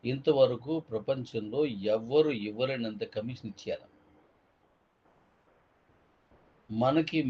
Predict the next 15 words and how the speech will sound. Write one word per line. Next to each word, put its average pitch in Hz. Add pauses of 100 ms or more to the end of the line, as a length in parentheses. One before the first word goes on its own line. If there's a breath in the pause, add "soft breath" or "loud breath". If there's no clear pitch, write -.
మిగిలిన 170 (140)
దాంట్లో 147 (1400)
అధిక 180
భాగం 151 (160)
పంచేయాల, 147 (680)
పని 143
చేసిన 160
వాళ్ళందరికీ 143 (100)
పంచేయాల. 123 (520 soft breath)
ఒక్కసారి 151 (140)
మనస్ఫూర్తిగా 156 (720)
ఒక 135 (140)
కంపెనీ 147 (160)
యజమాని, 135 (680)
కంపెనీ 160